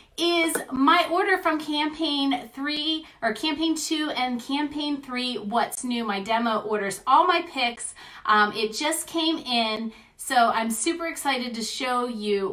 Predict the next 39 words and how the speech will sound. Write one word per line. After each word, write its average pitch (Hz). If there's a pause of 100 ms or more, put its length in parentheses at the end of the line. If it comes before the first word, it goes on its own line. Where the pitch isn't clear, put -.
what 277
came 294
in 240
with 233
my 220
order 208
and 196
how 226
I 359
intend 285
to 240
use 208
it - (300)
to 254
promote 226
my 208
business. 208
And 202
I 196
hope 214
that -
maybe 202
you'll 262
get -
some 247
ideas 214
or 269
even 320
give 277
me 349
some 285
ideas. 214
Drop 247
them 294
in 254
the 220
comments 220
about 214
how 226